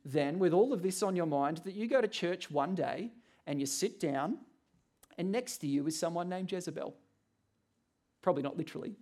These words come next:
but you get what I'm saying. Here's the Jezebel. And, and they say to you, "Hey, I know how hard it is to be a Christian here in Thyatira. I get it. I get it. I've lived here for thirty years. I know what it's like.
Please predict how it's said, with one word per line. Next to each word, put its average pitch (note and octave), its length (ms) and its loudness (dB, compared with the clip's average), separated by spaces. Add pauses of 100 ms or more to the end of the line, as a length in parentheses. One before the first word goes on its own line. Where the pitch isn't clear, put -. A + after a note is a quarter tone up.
(140)
but - 100 -12
you E3 60 -8
get D3+ 120 2
what C#3+ 100 -4
I'm C3+ 80 -4
saying. D3+ 340 -6 (220)
Here's A3+ 200 -4
the A3 80 -4
Jezebel. C#3 440 -2
And, E3+ 120 -4
and F#3+ 160 -4
they B3 80 0
say B3+ 280 -2
to A#3 60 -6
you, G#3+ 160 -6 (280)
"Hey, B3 180 -4 (600)
I F3 100 -4
know G3 220 -2
how F#3 180 -4
hard D3+ 300 -4
it C#3+ 100 -6
is - 340 -10 (300)
to - 80 -14
be C#3+ 120 -4
a C#3 40 -4
Christian C3+ 560 -10 (160)
here C3 200 -8
in B2 100 -10
Thyatira. B2+ 680 -10
I D#3+ 120 -14
get C#3 160 -10
it. C#3+ 140 -10 (1400)
I C#3+ 100 -4
get C3+ 200 -4
it. C#3+ 120 -4
I've C#3 120 -10
lived D3+ 200 -8
here D3+ 100 -6
for C#3+ 100 -14
thirty D3 260 -8
years. C3 500 -10 (760)
I D#3+ 60 -4
know D#3 160 0
what C3+ 100 -2
it's - 180 -12
like. C3 200 -10